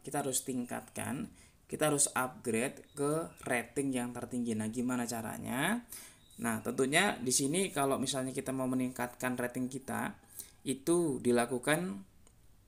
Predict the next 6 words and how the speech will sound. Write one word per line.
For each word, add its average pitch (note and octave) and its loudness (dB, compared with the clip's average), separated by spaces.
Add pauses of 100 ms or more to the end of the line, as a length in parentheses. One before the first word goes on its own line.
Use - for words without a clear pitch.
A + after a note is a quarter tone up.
(300)
dengan C3 4
cara C3+ 6
memperbanyak C#3 2
jumlah C3 0
orderan B2 4
ya. G#2 -4